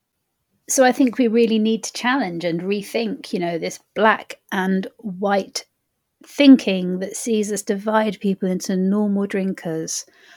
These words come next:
or alcoholics. Because as long as those false and, quite frankly, ignorant and archaic lines remain, we will continue to have stigma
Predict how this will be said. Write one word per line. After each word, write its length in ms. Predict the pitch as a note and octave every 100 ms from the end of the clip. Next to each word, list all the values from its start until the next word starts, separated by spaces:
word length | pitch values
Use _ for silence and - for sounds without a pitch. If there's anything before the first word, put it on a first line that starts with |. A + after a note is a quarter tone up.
| - _ _
or 200 | - G3
alcoholics. 1120 | F#3+ F#3 - E3 F#3+ E3+ E3 - - - - - _ _ _ _ _ _ _ -
Because 260 | G3+ G#3+ G3+
as 120 | G3
long 360 | A3+ A#3+ A#3+
as 140 | A#3 A3
those 300 | G3 F#3+ -
false 480 | - G#3 F#3+ F3+ G3+
and, 100 | G3
quite 320 | G3+ F#3 -
frankly, 640 | - F#3+ F#3+ - F#3+ - _
ignorant 680 | - A#3 G3+ E3+ D#3+ - - _ _ _ _
and 480 | F#3+ E3+ E3+ E3+ F3+ -
archaic 800 | F#3 F3 - - A#3 A3 A3 -
lines 420 | F#3 F3+ E3+ D#3+
remain, 680 | F3 E3+ E3+ D#3+ D#3 D#3+ E3 _ _ _ _ _ _ _ _ -
we 200 | G3+ F#3+
will 120 | F#3
continue 880 | - F#3+ F3 - - G#3+ G3 G3 F#3+
to 140 | F#3+
have 560 | E3+ F3 F3 F3 F3 F3+
stigma 680 | - - - G3 F#3 D#3